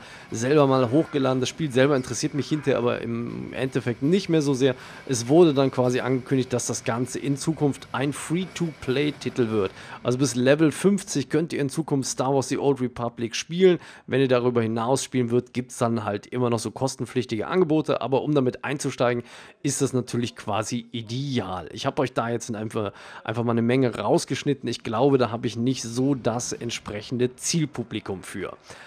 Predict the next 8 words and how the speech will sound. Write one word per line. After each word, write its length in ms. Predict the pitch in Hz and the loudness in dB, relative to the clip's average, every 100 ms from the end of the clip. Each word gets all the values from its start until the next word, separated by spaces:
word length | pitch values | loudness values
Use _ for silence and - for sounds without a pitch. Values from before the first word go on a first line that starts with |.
| - - | -20 -4
Dann 200 | 127 247 | -2 0
ging's 360 | 226 220 139 | 2 2 0
weiter 720 | 143 151 180 190 151 127 107 101 | 0 -2 0 4 4 4 2 0
zum 260 | - 202 | 0 0
zweiten 480 | 185 - 120 151 - | 0 -6 -4 -6 -2
Mal 240 | 139 131 117 | 0 2 2
hier 240 | 123 131 | 2 2
mit 420 | 107 147 220 - | 4 4 4 2